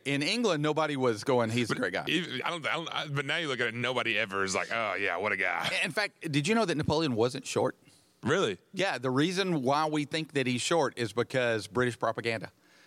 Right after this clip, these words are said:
Speaker 2: Ah,
Speaker 1: I mean,
Speaker 2: see,
Speaker 1: it,
Speaker 2: yeah,
Speaker 1: it was,
Speaker 2: yeah,
Speaker 1: it,
Speaker 2: yeah,
Speaker 1: it was
Speaker 2: yeah.
Speaker 1: like a sick burn.
Speaker 2: Yeah.
Speaker 1: "Uh, shorty."
Speaker 2: <laughs> You
Speaker 1: Uh,
Speaker 2: big-headed shorty person.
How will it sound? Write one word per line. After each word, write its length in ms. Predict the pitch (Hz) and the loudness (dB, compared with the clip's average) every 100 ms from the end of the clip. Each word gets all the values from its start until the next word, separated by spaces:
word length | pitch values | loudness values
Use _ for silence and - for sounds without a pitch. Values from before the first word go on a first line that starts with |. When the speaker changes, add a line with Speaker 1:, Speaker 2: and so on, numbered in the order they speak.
| - - | -12 -8
Speaker 2:
Ah, 640 | 90 95 113 120 120 110 | -2 0 0 0 0 0
Speaker 1:
I 60 | 101 | 0
mean, 120 | 127 | 0
Speaker 2:
see, 160 | 113 104 | 2 0
Speaker 1:
it, 60 | 98 | 0
Speaker 2:
yeah, 240 | 98 98 | 0 -2
Speaker 1:
it 80 | 143 | -2
was, 100 | 160 | 0
Speaker 2:
yeah, 60 | 98 | 2
Speaker 1:
it, 120 | 101 | 2
Speaker 2:
yeah, 120 | 101 98 | 2 2
Speaker 1:
it 60 | |
was 100 | 92 | 2
Speaker 2:
yeah. 40 | 90 | 0
Speaker 1:
like 200 | 135 - | 0 0
a 200 | 131 117 _ - | 0 -2 _ -6
sick 260 | - 170 | -2 -2
burn. 320 | 113 131 90 76 _ - | -2 -2 -4 -10 _ -6
Speaker 2:
Yeah. 260 | 92 95 85 | -2 -2 -4
Speaker 1:
"Uh, 200 | - 147 | 0 0
shorty." 540 | 175 - 147 143 156 147 - 98 | 0 0 2 2 0 -4 -12 -8
Speaker 2:
<laughs> 120 | - 127 - - _ _ _ | -6 -4 -4 -8 _ _ _
You 100 | - | -6
Speaker 1:
Uh, 100 | 120 127 | -4 -4
Speaker 2:
big-headed 440 | 117 131 117 110 | -2 -2 0 -2
shorty 380 | - 127 123 123 | -2 2 2 0
person. 560 | - 127 120 131 131 | -2 -2 0 0 0